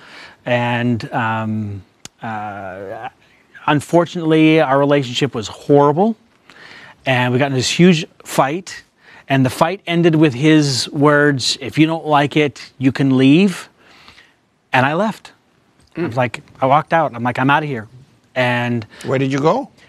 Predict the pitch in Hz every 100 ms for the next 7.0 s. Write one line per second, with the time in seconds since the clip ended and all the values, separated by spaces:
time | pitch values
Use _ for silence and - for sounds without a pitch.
0 | _ - 170 175 175 185 196 - - 175
1 | 170 170 165 160 - 180 247 208 160 175
2 | 170 165 190 196 190 - 240 208 - 147
3 | 151 151 170 143 _ - 165 - 175 165
4 | - 196 190 175 147 - 165 160 156 160
5 | 220 226 147 120 123 127 160 131 117 120
6 | 135 147 147 131 156 180 208 190 139 117